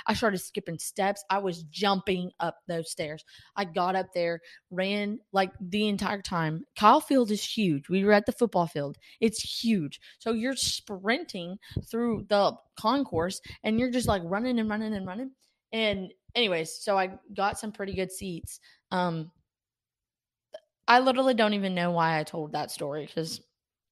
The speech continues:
I just thought that was easily one of the funniest stories. But another flex, it's not even a slight flex, it's a huge flex. Um, if you wanna see a picture of me at Breakaway, you can go to Sadie's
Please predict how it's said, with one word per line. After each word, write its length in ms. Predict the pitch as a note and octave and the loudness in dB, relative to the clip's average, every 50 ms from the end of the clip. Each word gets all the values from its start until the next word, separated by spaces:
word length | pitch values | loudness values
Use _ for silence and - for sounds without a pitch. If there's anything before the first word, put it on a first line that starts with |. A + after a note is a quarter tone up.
| _ _ _ _ _ _ _ _ _ _ - | _ _ _ _ _ _ _ _ _ _ 4
I 100 | G#3 G3+ | 6 6
just 180 | F3+ E3+ - - | 6 2 0 0
thought 160 | E3+ E3+ - | 0 2 4
that 160 | F3+ D#3+ - | 4 4 4
was 200 | - F3+ E3+ - - - | 2 0 -4 -6 -8 -6
easily 320 | F#3 F3+ - - F3+ F3+ | -6 -6 -4 -2 -2 -2
one 140 | F3+ F3 F3 | -2 -2 -4
of 60 | E3 | -4
the 60 | E3+ | -4
funniest 320 | - - E3+ F3 F3 E3 - | -4 -4 -4 -4 -6 -2 2
stories. 280 | F3+ E3+ E3+ E3 - - - - - - - _ _ - | 4 4 4 2 -2 -8 -14 -16 -16 -16 -18 _ _ 2
But 360 | D#4+ E4+ F4 D4+ C#4 - - - - - - | 4 6 6 6 4 2 -2 -12 -14 -2 0
another 420 | B3 B3 B3 B3+ C4 C4+ F4 D#4 | 2 4 4 4 4 4 2 0
flex, 920 | - - - - G3 G#3+ A#3+ F#3+ D#3 B2+ - - - - - - - - _ _ _ _ _ _ _ _ _ _ _ _ _ _ _ _ _ _ _ _ _ _ _ - | -2 -4 -10 -2 0 2 4 4 2 0 -6 -12 -14 -12 -14 -14 -16 -18 _ _ _ _ _ _ _ _ _ _ _ _ _ _ _ _ _ _ _ _ _ _ _ -6
it's 160 | A#3 - - | -4 -4 -2
not 160 | A3+ B3 A#3+ B3+ | 0 0 0 2
even 160 | C4+ C#4 C4 | 0 0 -2
a 60 | A3+ | -2
slight 380 | - - - F3 E3+ E3 - - | -4 -4 2 2 2 2 2 -2
flex, 320 | - C#3+ - - - - - | -8 -10 -10 -10 -12 -10 -10
it's 160 | F#3 G3+ - | -10 -6 -6
a 40 | C4 | -6
huge 300 | - - - G3 F#3 - | -6 -4 -6 -6 -6 -8
flex. 400 | - - F3+ C3+ - - - - - - - - - - - - | -10 -8 -8 -8 -8 -8 -10 -12 -12 -14 -14 -18 -18 -20 -2 2
Um, 240 | G#3 G#3+ G#3 G#3 - | 4 4 4 4 2
if 200 | A3 G#3+ G#3+ - | 0 0 0 -2
you 240 | G3 G3 G3+ G3+ A3 | -2 0 2 2 4
wanna 260 | A3 A#3 A#3+ B3 A#3+ | 4 4 4 4 2
see 220 | - - G#3 G#3 | 0 -2 0 0
a 40 | G3+ | 0
picture 380 | G#3 - G3 E3+ - - G3+ F#3+ | 2 2 0 0 0 0 0 2
of 220 | C3+ F3 E3+ F3 | 2 2 0 0
me 240 | F3 E3+ F3 - - - | -4 -6 -6 -6 -2 2
at 300 | - E3 C#3+ D3 - - | 4 4 4 2 -4 -8
Breakaway, 520 | E3 D#3 D#3+ - - G#3+ A#3 C4+ D4 D4 - - - - - _ _ _ G3+ | -10 -10 -8 -6 -2 0 2 2 2 0 -6 -16 -20 -20 -20 _ _ _ -4
you 160 | G#3 B3 B3 | -2 -2 -2
can 180 | - E4 C#4+ | 0 -2 2
go 160 | A#3+ G#3+ G#3 A#3 | 6 6 6 6
to 80 | A#3+ | 6
Sadie's 520 | A3+ - - G3 G3 F#3 F#3 F3 D#3 - | 2 0 0 0 0 0 0 -2 -2 -6